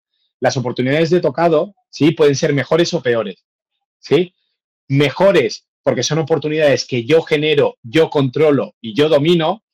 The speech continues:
Peores porque puede haber oportunidad de tocado, puede haber una equivocación por parte del rival, pero no quiere decir que yo esté preparado para poder utilizarlo, ¿vale? Entonces,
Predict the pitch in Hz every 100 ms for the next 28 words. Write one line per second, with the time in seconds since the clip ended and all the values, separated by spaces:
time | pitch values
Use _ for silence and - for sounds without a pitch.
0 | _ _ 151 151 180 175 208 - _ -
1 | 131 123 123 - _ _ _ 160 196 202
2 | 160 170 190 143 131 123 123 117 127 147
3 | 139 165 165 147 185 _ _ _ 151 175
4 | 196 175 147 139 156 175 123 _ - 139
5 | 147 147 143 139 135 165 139 123 143 147
6 | 143 131 147 180 180 135 123 110 _ _
7 | 139 165 165 180 170 156 147 175 170 151
8 | 143 - 147 139 127 123 165 170 110 101
9 | 104 107 107 110 117 208 185 _ _ _
10 | _ _ - 120 131 110 - 117 110 107
11 | 104